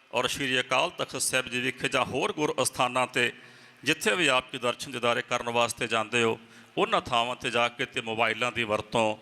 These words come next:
ਬਿਲਕੁਲ ਨਾ ਕੀਤੀ ਜਾਏ। ਔਰ ਇੱਕ ਬੇਨਤੀ ਮੈਂ ਹੋਰ ਕਰਨੀ ਹੈ,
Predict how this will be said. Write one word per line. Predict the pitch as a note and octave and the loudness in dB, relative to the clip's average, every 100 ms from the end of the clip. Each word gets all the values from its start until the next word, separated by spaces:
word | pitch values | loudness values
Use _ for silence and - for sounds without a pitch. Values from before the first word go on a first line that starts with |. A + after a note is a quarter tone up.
| - - - - - A2 | -12 -20 -20 -20 -20 -2
ਬਿਲਕੁਲ | A2+ C#3+ G3 D#3 B2+ A2+ A2 - - - | 2 2 0 0 2 2 -2 -8 -20 -18
ਨਾ | G#2+ A2+ C#3 | -6 -2 -2
ਕੀਤੀ | - C3 - C#3 | -2 -6 -4 0
ਜਾਏ। | C3 C3+ C#3+ - - - - - - _ _ | 2 2 2 -2 -14 -20 -20 -20 -20 _ _
ਔਰ | C#3 | 2
ਇੱਕ | D#3 F3 | 2 0
ਬੇਨਤੀ | - D3 C#3 D#3 | 0 0 0 -2
ਮੈਂ | C#3 | 0
ਹੋਰ | A2+ A#2+ | 0 0
ਕਰਨੀ | B2 C3 B2 C#3 | 0 -2 0 2
ਹੈ, | B2 G#2 | 2 0